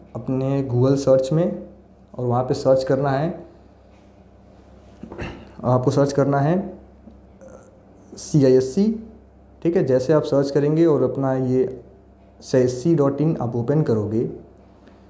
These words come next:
तो आपको यहाँ दिख रहा होगा एक segment examination। आप examination पे click करेंगे, आप आई, यहाँ से आप आईसीएससी exam select करेंगे।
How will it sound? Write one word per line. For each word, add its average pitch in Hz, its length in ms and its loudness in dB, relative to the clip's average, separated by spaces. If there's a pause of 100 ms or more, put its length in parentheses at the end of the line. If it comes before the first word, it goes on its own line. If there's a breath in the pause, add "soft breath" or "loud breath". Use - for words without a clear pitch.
(360 loud breath)
तो 160 60 4
आपको 156 300 2
यहाँ 170 180 2
दिख 160 160 0
रहा 156 100 4
होगा 147 180 2
एक 147 220 2
segment 135 580 -2 (200)
examination। 120 760 0 (720)
आप 123 180 -6
examination 123 540 0
पे 135 140 0
click 139 280 -2
करेंगे, 160 400 4 (1900 loud breath)
आप 135 200 0
आई, 135 160 2 (520)
यहाँ 135 240 0
से 165 180 4
आप - 360 0
आईसीएससी 131 640 0
exam 123 360 -2
select 143 380 -2
करेंगे। 151 440 0